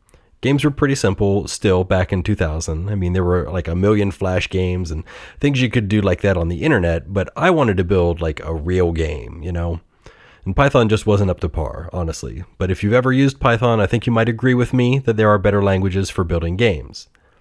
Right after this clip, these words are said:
Python is a dynamically typed language, which means that type safety is checked at runtime.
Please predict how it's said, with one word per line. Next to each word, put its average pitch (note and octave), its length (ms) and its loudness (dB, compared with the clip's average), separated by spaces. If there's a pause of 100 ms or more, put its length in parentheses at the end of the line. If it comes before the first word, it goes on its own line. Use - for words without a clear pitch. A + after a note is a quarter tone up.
(720)
Python C#3+ 320 2
is B2+ 160 2
a A#2+ 100 2
dynamically G2+ 560 2
typed F2+ 280 -2
language, F#2+ 420 0
which - 160 -8
means F#2 280 0
that E2+ 280 -4
type E3+ 260 0
safety F2+ 540 -4
is F2 160 -8
checked - 260 -4
at F2+ 80 -4
runtime. F#2+ 640 -2